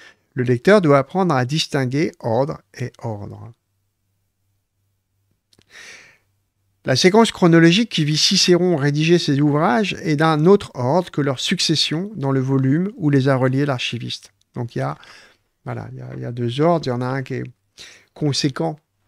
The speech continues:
juste qui est matériel, comment l'histoire a fini par les assembler,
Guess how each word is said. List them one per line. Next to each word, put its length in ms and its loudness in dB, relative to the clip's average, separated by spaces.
juste 280 -4
qui 100 -2
est 20 -6
matériel, 600 -6
comment 220 -10
l'histoire 360 -8
a 60 -8
fini 260 -10
par 180 -12
les 200 -10
assembler, 560 -8